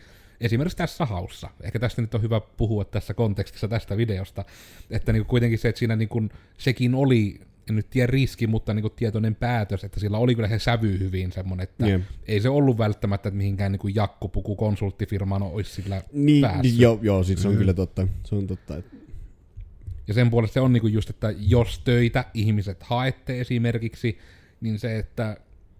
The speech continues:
Speaker 1: se ei ole liioittelua, kun sanotaan, että tutustukaa edes vähän siihen firmaan, mihin haette.
Speaker 2: Niin.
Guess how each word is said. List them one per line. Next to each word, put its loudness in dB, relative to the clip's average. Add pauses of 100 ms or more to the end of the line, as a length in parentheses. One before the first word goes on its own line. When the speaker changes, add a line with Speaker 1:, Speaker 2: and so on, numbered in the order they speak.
(1160)
Speaker 1:
se 0
ei 0
ole 2
liioittelua, 0
kun -4
sanotaan, 0
että -4
tutustukaa 0
edes 0
vähän 2
siihen 0
firmaan, -2
mihin -2
haette. 0
Speaker 2:
Niin. 2